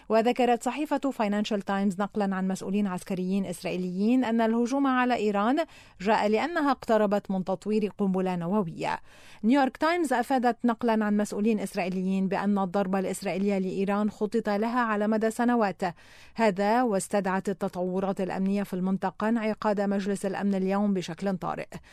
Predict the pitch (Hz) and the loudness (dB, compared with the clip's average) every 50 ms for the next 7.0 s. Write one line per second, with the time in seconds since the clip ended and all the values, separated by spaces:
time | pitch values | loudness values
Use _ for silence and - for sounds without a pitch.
0 | - - - - - - - - 226 247 254 262 254 254 - - 294 285 285 285 | -20 -20 -20 -20 -20 -8 -2 2 4 4 6 6 4 4 2 2 2 2 4 4
1 | 269 247 226 - - 185 160 - - 214 226 226 220 220 220 214 208 214 202 202 | 4 2 2 0 -4 -6 -4 0 0 2 2 2 2 2 2 2 2 0 0 -2
2 | 214 - 226 208 196 226 220 208 220 - - 240 208 226 233 240 240 233 220 - | -2 -2 -2 0 0 2 2 0 0 0 0 0 2 2 2 2 2 0 0 0
3 | 233 240 247 247 - - 220 226 226 208 214 214 208 214 202 196 202 190 202 196 | 0 0 0 0 0 0 0 0 2 2 2 2 2 2 0 0 -2 -2 -2 -2
4 | 185 202 196 202 202 202 202 196 196 202 196 - 196 202 170 196 214 220 220 214 | 0 0 0 2 2 0 0 -2 -2 -4 -4 -4 -4 -4 -2 0 0 0 0 0
5 | - 220 202 202 202 196 196 208 220 233 240 240 233 226 202 214 202 226 240 226 | 0 0 0 2 2 2 2 2 4 4 4 4 4 2 2 0 0 0 0 0
6 | 214 240 226 - - 233 - - 240 208 226 233 240 - - 277 214 196 185 175 | 0 -2 -2 -2 -2 -4 -2 -4 -4 -2 -2 -2 -2 0 0 2 2 2 0 -4